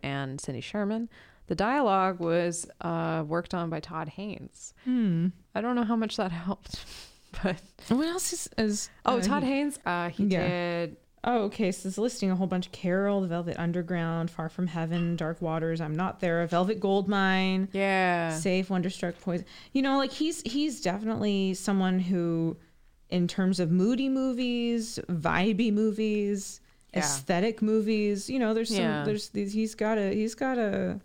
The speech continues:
Speaker 1: I think it's interesting though. There's a lot of
Speaker 2: a
Speaker 1: talent
Speaker 2: focus.
Speaker 1: on this film.
Speaker 2: Yes.
Speaker 1: You know, even though I'm, you know, we're letting you know we weren't fans necessarily, but some of the other people involved, Evan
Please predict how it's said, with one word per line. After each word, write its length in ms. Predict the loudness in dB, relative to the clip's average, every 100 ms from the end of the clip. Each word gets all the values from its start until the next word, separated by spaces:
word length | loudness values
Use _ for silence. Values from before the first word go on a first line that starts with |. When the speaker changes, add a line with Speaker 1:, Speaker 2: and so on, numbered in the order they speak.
| _
Speaker 1:
I 80 | -4
think 120 | -2
it's 120 | 0 0
interesting 480 | 0 -2 0 0
though. 140 | 2 0
There's 160 | 0
a 40 | -2
lot 260 | 0 2 0
of 40 |
Speaker 2:
a 40 |
Speaker 1:
talent 440 | -4 0 0 2 0
Speaker 2:
focus. 120 | 0
Speaker 1:
on 220 | 0 -2 -4
this 480 | -6 -8 -12 -14 -18 -20 -20 _ -20
film. 580 | -8 -4 -4 -4 -6 -4
Speaker 2:
Yes. 400 | -4 -4 -6 -2
Speaker 1:
You 140 | 0
know, 60 | 2
even 160 | 2 4
though 220 | 4 2
I'm, 460 | 2 0 0 -2 -6 -14 -8
you 100 | -4
know, 140 | -4
we're 180 | -4 -2
letting 260 | 0 0 -2
you 80 |
know 320 | -2 -4 -6 -8 -8
we 240 | -6 -4
weren't 220 | -2 -4
fans 420 | -6 -6 -4 -6 -6
necessarily, 640 | -8 -10 -8 -6 -6 -8
but 320 | -6 -6 -6 -12 -20 -10
some 140 | -4 0
of 20 |
the 100 | 0
other 140 | -2
people 240 | -6 -8 -8
involved, 540 | -2 0 2 0 -4 -6
Evan 280 | -4 0 0